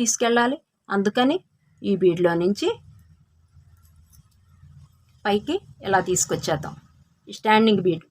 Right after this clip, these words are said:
సూది నిలబడింది కాబట్టి స్టాండింగ్ బీడ్ అంటారు దీన్ని. ఇది స్టాండింగ్ బీడ్లో నుంచి పైకి వచ్చేసాం. ఇదిగోండి, సూది ఇక్కడ ఇలా ఉంది, దీన్ని సిట్టింగ్ బీడ్ అంటారు.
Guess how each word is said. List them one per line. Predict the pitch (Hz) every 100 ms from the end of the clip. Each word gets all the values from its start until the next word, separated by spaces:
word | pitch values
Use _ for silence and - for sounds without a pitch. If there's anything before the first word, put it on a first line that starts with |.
| _
సూది | - 254 269 226
నిలబడింది | 233 233 240 220 208
కాబట్టి | 196 214 - 277
స్టాండింగ్ | - 208 196 202 196 180
బీడ్ | 208 180
అంటారు | 160 147 135 _ _ _ _ _ _ _ -
దీన్ని. | 196 156 190 _ _ _ _ _ _ -
ఇది | 226 262
స్టాండింగ్ | - 208 202 208
బీడ్లో | 208 202 214
నుంచి | 226 302 -
పైకి | 185 185
వచ్చేసాం. | 151 156 147 - _ _ _ _ _ _ _ -
ఇదిగోండి, | 196 165 156 -
సూది | - 262 277 -
ఇక్కడ | 226 196
ఇలా | 190 185
ఉంది, | 190 202 190 _ _
దీన్ని | 214 240 240 -
సిట్టింగ్ | 254 - 254 233
బీడ్ | 247 247 202
అంటారు. | 165 185 165